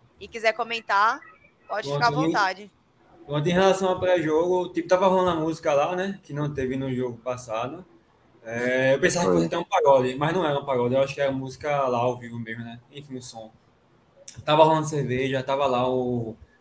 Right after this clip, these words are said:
Speaker 2: a barraca lá vendo cerveja, bebida em geral. Tinha petisco também. É, a parte da infantil, as atrações infantis também. Acho que tinha mais coisas, inclusive, nesse jogo.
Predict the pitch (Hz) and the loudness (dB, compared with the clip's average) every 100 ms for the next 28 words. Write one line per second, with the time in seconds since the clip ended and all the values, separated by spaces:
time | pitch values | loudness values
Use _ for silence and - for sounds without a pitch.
0 | - 131 135 135 131 120 123 127 139 127 | -10 -4 -2 -2 -2 -2 -2 -4 -6 -6
1 | 117 135 127 120 117 120 123 123 123 - | -4 -4 -4 -6 -6 -2 -2 -2 -6 -10
2 | 123 120 110 120 120 - _ _ _ _ | -10 -6 -4 -2 -2 -6 _ _ _ _
3 | _ - 151 151 147 139 131 143 135 123 | _ -4 0 2 2 2 0 -2 -6 -2
4 | 123 123 - 127 117 120 131 131 127 - | -4 -4 -10 -8 -6 -4 -2 -4 -6 -14
5 | _ _ - 127 127 131 131 131 143 151 | _ _ -8 -4 0 2 2 2 0 0
6 | 147 147 151 139 147 147 151 147 123 120 | 2 2 2 0 0 0 0 0 0 0
7 | 127 135 135 127 131 127 131 123 117 151 | 0 0 -2 -4 -6 -6 -8 -8 -8 -4
8 | 143 131 139 147 147 139 147 147 170 190 | -2 -2 -4 -6 -10 -6 -6 -4 -4 -2
9 | 202 135 131 127 123 123 117 120 123 - | -4 -4 -6 -6 -6 -6 -4 -4 -6 -14
10 | _ 120 120 110 113 117 123 | _ -4 -4 -4 -4 -4 -4